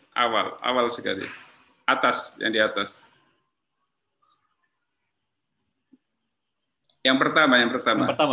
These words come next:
Speaker 2: Dok. Baik, Dok.
Speaker 1: Ya. Ah, nomor dua. Nah, ini.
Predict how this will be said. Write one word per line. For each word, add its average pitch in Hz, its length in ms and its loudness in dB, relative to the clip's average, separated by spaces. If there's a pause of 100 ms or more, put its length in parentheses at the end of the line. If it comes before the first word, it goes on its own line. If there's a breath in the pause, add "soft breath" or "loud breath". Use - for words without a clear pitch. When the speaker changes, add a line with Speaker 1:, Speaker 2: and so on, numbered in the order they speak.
Speaker 2:
Dok. 117 100 -10
Baik, 104 240 -8
Dok. 107 100 -18 (120)
Speaker 1:
Ya. 120 200 2 (2250)
Ah, 110 160 2
nomor 107 240 -4
dua. 95 340 -4 (2250)
Nah, 101 320 2
ini. 95 180 -2